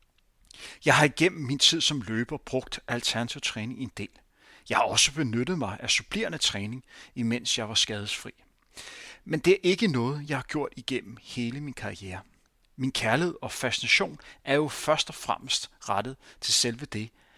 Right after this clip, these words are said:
at løbe. Så har jeg kunnet træne løb, altså i det omfang, jeg gerne ville, har det været begrænset, hvor meget jeg har suppleret med alternativ træning.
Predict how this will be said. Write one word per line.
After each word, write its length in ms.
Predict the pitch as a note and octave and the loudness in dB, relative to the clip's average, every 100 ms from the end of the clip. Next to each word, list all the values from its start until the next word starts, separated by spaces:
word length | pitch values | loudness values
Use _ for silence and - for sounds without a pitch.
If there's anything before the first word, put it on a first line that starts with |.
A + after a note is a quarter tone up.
| - - | -20 -8
at 220 | - A#2+ | -8 -8
løbe. 400 | G#2 G2+ - F#2+ _ _ _ _ - - - - _ _ - | -10 -12 -14 -18 _ _ _ _ -20 -20 -20 -20 _ _ 0
Så 160 | - | 4
har 180 | C3+ F#3 | 10 10
jeg 120 | - | 10
kunnet 140 | - D3 | 4 4
træne 380 | - B2+ E3+ | 4 6 2
løb, 360 | G3+ C3+ - - - - _ - | 0 -2 -6 -12 -18 -18 _ -4
altså 280 | A#2+ - - | 0 0 -2
i 60 | A#2+ | -2
det 140 | D3 | 2
omfang, 380 | C3+ C#3 D3+ B2 | 2 2 0 -2
jeg 80 | G#2+ | -2
gerne 340 | A2+ A2+ E3+ | 2 2 0
ville, 300 | C3 A2+ D#3+ - _ _ - - - | -4 -4 -6 -8 _ _ -18 -14 -12
har 160 | - B2+ | 0 2
det 100 | C#3 | 6
været 140 | C3+ | 4
begrænset, 600 | D3+ - - C#3+ - D3+ - _ | 4 4 2 4 -2 -4 -10 _
hvor 160 | - C3+ | -4 0
meget 280 | A2+ G#2+ C3 | 4 6 6
jeg 80 | |
har 40 | B2 | 4
suppleret 600 | - C3+ - F3 C#3+ C3+ - - | 0 -2 -2 -2 -2 -6 -8 -10
med 300 | B2+ B2+ A2+ - - - | -4 -2 -4 -10 -20 -14
alternativ 580 | A2+ A#2 - G#2 G#2 C3+ | -6 -2 0 0 0 -4
træning. 440 | - - G2+ G2 | -4 -4 -4 -10